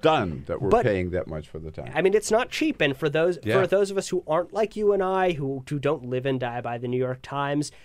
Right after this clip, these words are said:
Speaker 2: that's too expensive if you're not getting what you were expecting.
Speaker 1: All right, I wanna ask you this. So,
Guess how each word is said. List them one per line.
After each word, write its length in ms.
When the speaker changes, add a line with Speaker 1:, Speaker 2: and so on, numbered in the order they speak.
Speaker 2:
that's 680
too 200
expensive 560
if 180
you're 100
not 220
getting 280
what 200
you 80
were 100
expecting. 480
Speaker 1:
All 60
right, 120
I 60
wanna 140
ask 160
you 80
this. 160
So, 240